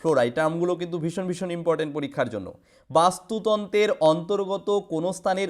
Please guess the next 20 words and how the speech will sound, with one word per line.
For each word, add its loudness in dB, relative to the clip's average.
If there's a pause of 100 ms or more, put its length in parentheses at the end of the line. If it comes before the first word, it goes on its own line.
উদ্ভিদ -4
গোষ্ঠীকে -6
কি -6
বলা 6
হয়ে 2
থাকে? -2 (200)
ফ্লোরা। -6 (280)
আর 4
ফনা 2
কাকে -2
বলা 6
হয়ে 2
থাকে? -4 (320)
বাস্তুতন্ত্রের 0
অন্তর্গত -6
প্রাণী -6
গোষ্ঠীকে -4
বলা 0
হয় -8
ফনা, -4